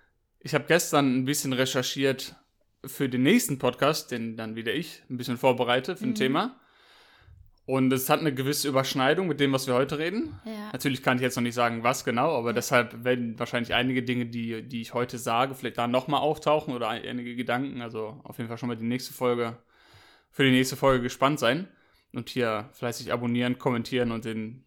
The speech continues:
Speaker 1: dem Podcast folgen, ne, auf Apple Podcasts und so weiter. So, das war die Werbung. <laughs>
Speaker 2: <laughs>
Speaker 1: Ähm, so was hab ich gedacht vorher. Wie weit vorher?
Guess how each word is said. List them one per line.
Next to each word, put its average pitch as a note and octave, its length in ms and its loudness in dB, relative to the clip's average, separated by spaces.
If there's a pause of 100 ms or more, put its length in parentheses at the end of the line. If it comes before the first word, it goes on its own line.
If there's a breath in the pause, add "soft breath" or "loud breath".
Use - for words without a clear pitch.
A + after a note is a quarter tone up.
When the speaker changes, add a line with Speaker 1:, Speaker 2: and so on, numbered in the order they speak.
Speaker 1:
dem B2 80 -4
Podcast B2+ 360 0
folgen, D#3 460 4 (100)
ne, B2 200 -8
auf A2+ 160 -10
Apple B2 240 -6
Podcasts A#2+ 440 -8
und A2+ 60 -10
so A2 100 -10
weiter. C#3+ 460 -6
So, A2 160 -10
das - 160 -20
war A2 80 -8
die G#2+ 140 -12
Werbung. C3 340 -2
<laughs> - 80 -4 (100)
Speaker 2:
<laughs> C#4 800 4
Speaker 1:
Ähm, D#3+ 400 0
so C3 120 -6
was D3 160 4
hab F#3+ 100 2
ich - 80 -8
gedacht D#3 240 2
vorher. C#3 400 0 (2750 loud breath)
Wie C#3 240 -2
weit D3 200 8
vorher? G#2 440 -4